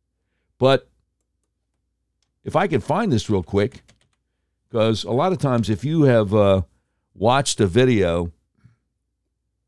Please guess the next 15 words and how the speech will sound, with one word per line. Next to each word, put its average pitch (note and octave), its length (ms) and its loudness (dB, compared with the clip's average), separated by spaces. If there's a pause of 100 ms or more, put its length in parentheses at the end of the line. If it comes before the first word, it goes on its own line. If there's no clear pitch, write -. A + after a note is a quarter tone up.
(1500)
if A2+ 260 0
you C#3+ 180 4
have B2 180 2
watched A#2+ 520 -2
a A#2 60 2
video G2 840 2 (460)
in G2 460 0
YouTube G2+ 760 2 (1400)
you G2+ 140 -2
should C3 340 0
be A#2+ 180 2
able G2 460 0 (680)
to G#2+ 100 -4
go A2 220 2
back G2+ 500 -2